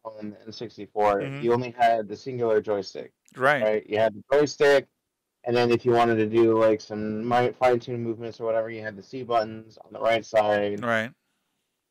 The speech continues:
Speaker 1: And stuff like that.
Speaker 2: And it was just A and B pretty much, right?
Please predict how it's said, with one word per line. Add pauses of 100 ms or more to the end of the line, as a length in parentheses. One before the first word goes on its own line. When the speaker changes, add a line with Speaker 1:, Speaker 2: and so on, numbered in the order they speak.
(540)
Speaker 1:
And
stuff
like
that. (140)
Speaker 2:
And
it
was
just
A
and
B
pretty
much,
right?